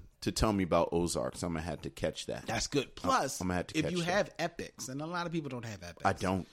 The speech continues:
Speaker 2: They did. They're doing a series adaptation of the movie Get Shorty.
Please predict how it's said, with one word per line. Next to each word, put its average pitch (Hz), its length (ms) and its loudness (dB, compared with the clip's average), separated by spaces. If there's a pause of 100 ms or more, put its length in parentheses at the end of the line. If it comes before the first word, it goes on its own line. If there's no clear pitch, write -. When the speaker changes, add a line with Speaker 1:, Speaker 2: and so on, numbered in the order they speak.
(1040)
Speaker 2:
They 196 520 -2
did. 151 540 0
They're 170 160 2
doing 156 440 2
a 127 180 0
series 165 1120 2 (120)
adaptation 147 1080 -2 (480)
of 123 140 0
the 117 80 -2
movie 135 380 4
Get 123 300 0
Shorty. 156 480 0